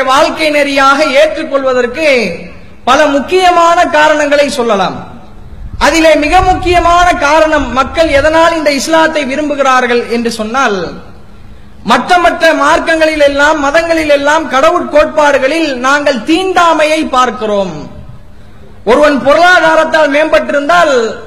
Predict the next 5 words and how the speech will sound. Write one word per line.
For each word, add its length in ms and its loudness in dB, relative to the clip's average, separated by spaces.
இவன் 260 -2
பொருளாதாரத்தால் 800 0
மேம்பட்டவன், 560 -4
இவனுக்கு 380 -2
த-, 480 2